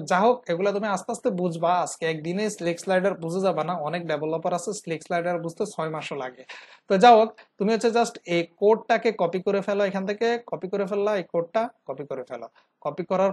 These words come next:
পরে এই কোডটাকে কোথায় দিয়ে দিবা, তোমার script dot J S এর মধ্যে just এভাবে পেস্ট করে দিবা। কিন্তু পেস্ট করলে তোমার কাজ শেষ না, শেষ না, পেস্ট করার একটু নিয়ম কারণ আছে। কন্ট্রোল এক্স দিয়ে আগে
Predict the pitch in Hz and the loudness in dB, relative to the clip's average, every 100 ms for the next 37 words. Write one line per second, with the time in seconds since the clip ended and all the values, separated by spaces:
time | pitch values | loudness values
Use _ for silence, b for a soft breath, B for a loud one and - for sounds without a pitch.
0 | - 214 220 - 170 165 - 175 175 196 | 0 -2 -4 -6 -4 -4 -4 -4 -4 -4
1 | 220 202 208 208 220 214 220 220 185 190 | -4 -4 -4 -4 -6 -4 -4 -4 -2 -4
2 | 190 170 165 - 190 185 180 202 151 151 | -4 -8 -8 -4 -4 -2 -2 -2 -2 -2
3 | 160 156 185 185 185 202 175 180 - 165 | -2 -2 -4 -4 -2 -2 -2 -4 -4 -4
4 | 170 214 214 _ 190 180 - 160 143 135 | -2 -2 -4 _ -4 -4 -6 -4 -4 -6
5 | 131 123 B _ - 269 247 240 233 - | -10 -14 B _ -2 -2 0 0 0 0
6 | 254 240 233 214 196 196 190 - 180 - | 0 2 2 0 -2 -2 -4 -4 -6 -4
7 | 240 240 - 180 - 220 _ 170 165 - | -10 -6 -6 -4 -4 -8 _ -4 -4 -4
8 | 196 196 175 - 220 190 165 156 151 143 | -2 0 -2 -4 -4 -2 -4 -6 -6 -6
9 | 143 139 139 139 190 - 143 170 170 - | -4 -4 -6 -6 -6 -6 -6 -6 -6 -4
10 | 180 160 180 202 160 | -6 -4 -2 0 0